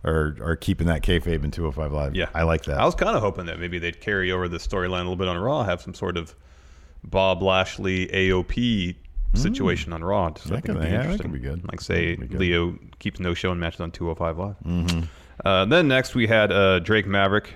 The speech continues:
Speaker 2: talk to Mustafa Ali. Um, Mustafa Ali says, "It was great to be back, even if it was just a warm-up match.
Speaker 1: Mm-hmm.
Speaker 2: Um, give me Hideo Itami." Drake says, "I don't know,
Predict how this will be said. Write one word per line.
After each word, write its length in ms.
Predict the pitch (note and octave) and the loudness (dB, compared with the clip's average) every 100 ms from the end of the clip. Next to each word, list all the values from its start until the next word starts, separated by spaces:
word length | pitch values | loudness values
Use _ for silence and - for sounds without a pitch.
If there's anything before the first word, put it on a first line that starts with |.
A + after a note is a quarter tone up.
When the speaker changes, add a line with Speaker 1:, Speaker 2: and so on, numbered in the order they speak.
| - | 0
Speaker 2:
talk 220 | A2 G#2 | 0 2
to 40 | G#2+ | -2
Mustafa 480 | G2 - G2+ F#2+ - | -4 0 2 2 2
Ali. 540 | G2+ G2 G2+ G#2 G#2+ - - - - - - - | 4 4 4 2 0 -6 -20 -20 -20 -20 -12 -2
Um, 420 | F2+ E2+ E2 E2 - | 2 2 0 -4 -6
Mustafa 420 | F#2 F#2+ F2+ F#2 | -2 2 2 0
Ali 160 | F2+ | -4
says, 320 | F2+ F#2 F2 - - - | -2 -4 -4 -8 -20 -4
"It 100 | C3+ | 0
was 140 | A2 | 0
great 200 | F2 G2 - | 2 0 2
to 40 | |
be 80 | F#2 | 0
back, 320 | F2+ F2+ - - | 4 4 2 0
even 100 | B2+ | 0
if 100 | G#2 | 2
it 40 | |
was 100 | F#2 | 0
just 220 | G2+ - | 0 0
a 40 | F#2 | -4
warm-up 280 | E2+ E2+ | -4 -4
match. 320 | E2+ E2+ - - G2 | -2 -4 -4 -6 0
Speaker 1:
Mm-hmm. 340 | G#2 G#2+ G2 | 2 4 4
Speaker 2:
Um, 360 | F#2 F2 F2+ F#2+ | 2 0 -2 0
give 220 | C3 A#2 | 2 4
me 160 | A#2 G#2 | 2 2
Hideo 440 | G#2 G2 F#2 E2+ | 2 4 4 2
Itami." 460 | - G2+ F#2+ F#2 F2 - - - - - | 2 2 4 2 0 -10 -20 -12 -10 -8
Drake 320 | F2+ F#2+ E2+ | -2 0 0
says, 240 | - F2+ F#2 | 0 0 4
"I 60 | G#2 | 4
don't 140 | G2+ | 4
know, 480 | G2+ G#2 G2+ G2+ | 4 6 6 4